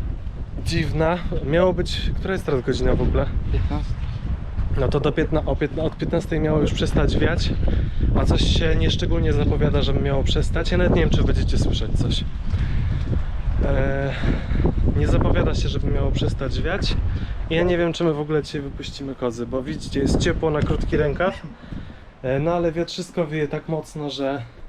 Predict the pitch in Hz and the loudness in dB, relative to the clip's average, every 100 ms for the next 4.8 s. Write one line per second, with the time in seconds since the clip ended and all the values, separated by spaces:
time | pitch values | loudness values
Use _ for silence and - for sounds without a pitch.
0 | - - - - - - - - - - | -12 -8 -8 -8 -12 -14 -16 -20 -20 -16
1 | - 214 208 127 123 117 - - - - | -4 2 2 2 -2 -6 -12 -16 -16 -8
2 | 127 123 - 117 - 123 123 117 - - | -4 -2 -4 -6 -6 -4 -4 -4 -8 -8
3 | - - - - - - - - - 131 | -8 -8 -18 -20 -20 -18 -20 -20 -8 -4
4 | 127 151 147 143 151 147 147 | -2 2 2 2 2 0 0